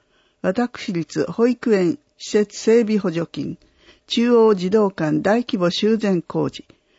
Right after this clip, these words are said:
国民健康保険特別会計繰り出し金、一道改修工事、一道二百二十九の一号線、都市計画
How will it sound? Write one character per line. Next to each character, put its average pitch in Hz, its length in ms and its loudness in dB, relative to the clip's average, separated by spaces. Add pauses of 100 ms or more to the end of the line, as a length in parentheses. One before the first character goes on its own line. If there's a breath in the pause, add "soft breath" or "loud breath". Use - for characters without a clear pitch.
(120)
国 233 300 0
民 233 180 6
健 233 200 2
康 214 300 2
保 214 100 -2
険 165 300 -2
特 196 260 -4
別 247 240 -2
会 214 240 0
計 190 240 0
繰 - 180 -4
り 185 120 -6
出 180 120 -2
し - 160 -12
金、 160 280 -8 (580)
一 190 340 -4
道 214 240 2
改 214 280 -2
修 190 280 0
工 143 300 -6
事、 - 160 -20 (1200)
一 190 360 -8
道 170 280 0
二 185 160 0
百 233 280 -2
二 220 180 0
十 170 380 -2 (120)
九 220 260 2
の 151 180 2
一 156 260 -4
号 160 200 -2
線、 139 320 -12 (580 soft breath)
都 202 140 0
市 - 140 -6
計 240 220 2
画 233 180 -4